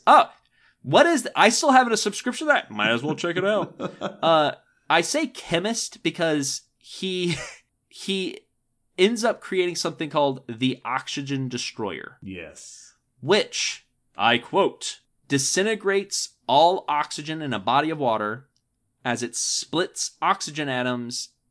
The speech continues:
Speaker 1: into fluids."
Speaker 2: Right.
Speaker 1: And then the animals in the water die as of, of asphyxiation. They suffocate.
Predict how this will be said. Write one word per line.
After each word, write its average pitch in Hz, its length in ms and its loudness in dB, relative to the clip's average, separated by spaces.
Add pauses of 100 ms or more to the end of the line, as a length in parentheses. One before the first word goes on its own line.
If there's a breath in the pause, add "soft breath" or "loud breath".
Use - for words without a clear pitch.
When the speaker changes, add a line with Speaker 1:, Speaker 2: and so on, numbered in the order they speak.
Speaker 1:
into 156 440 -2
fluids." - 760 -6 (320)
Speaker 2:
Right. 120 440 -4 (360)
Speaker 1:
And 143 260 2
then 147 300 0
the 139 160 0
animals 147 760 -2 (500)
in 165 140 0
the 196 80 0
water 143 560 2
die 127 360 4
as 156 140 -4
of, 160 120 -8 (160)
of 135 160 2
asphyxiation. 127 1000 -4
They 110 140 -4
suffocate. 113 680 -6